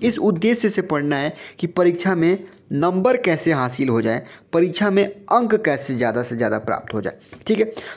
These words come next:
तो इसी क्रम में मैं आपको कुछ प्रश्न बता रहा हूँ जो mostly रिपीटेड हैं। अगर आप उन प्रश्नों को पढ़ लेते हैं तो इस बात की मेरी गारंटी है कि आपसे प्रश्न छूटेगा नहीं, वो भी किस स्थिति में,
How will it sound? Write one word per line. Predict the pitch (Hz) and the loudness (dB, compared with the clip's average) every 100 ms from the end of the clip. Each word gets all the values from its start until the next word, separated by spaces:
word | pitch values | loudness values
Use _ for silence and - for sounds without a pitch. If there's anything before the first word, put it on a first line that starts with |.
| - | -6
तो | |
इसी | - 226 226 285 | -2 0 2 2
क्रम | 285 220 190 | 4 2 2
में | 185 220 165 | 2 2 0
मैं | 147 185 | 0 2
आपको | 208 190 190 208 | 2 0 2 2
कुछ | 202 196 - | 2 -2 -2
प्रश्न | 190 208 208 143 | 0 2 2 0
बता | 123 117 | 2 0
रहा | 117 | 0
हूँ | 139 - - - - | -4 -8 -18 -18 0
जो | 233 208 | 2 4
mostly | 160 202 240 240 254 269 | 4 4 2 2 2 4
रिपीटेड | 202 196 196 208 208 214 | 4 2 2 2 4 2
हैं। | 98 110 - - - - - | 2 -4 -6 -16 -20 -20 -4
अगर | - 220 262 | 0 2 2
आप | - 226 | 2 2
उन | 220 | 2
प्रश्नों | 214 - - 202 | 2 0 2 2
को | 190 175 | 2 2
पढ़ | 214 214 | 2 4
लेते | 170 151 151 | 4 2 0
हैं | 139 175 - - - | 0 -2 -4 -10 -4
तो | |
इस | 220 220 | 0 2
बात | 190 180 180 | 2 0 0
की | 175 | -2
मेरी | 139 156 190 214 | 2 4 4 4
गारंटी | 175 151 143 147 | 2 0 -2 0
है | 143 151 - - | 0 -2 -8 -6
कि | |
आपसे | - 151 151 - 185 | -2 -2 -2 0 0
प्रश्न | 185 160 160 185 196 - - | 2 -2 0 -2 -2 -10 -14
छूटेगा | - 196 196 208 160 131 | -2 0 4 4 4 0
नहीं, | 123 117 117 - - | 0 -2 -4 -6 2
वो | 202 | 2
भी | 240 | 2
किस | 240 277 - | 0 0 0
स्थिति | 202 185 170 | -4 0 2
में, | 175 | 2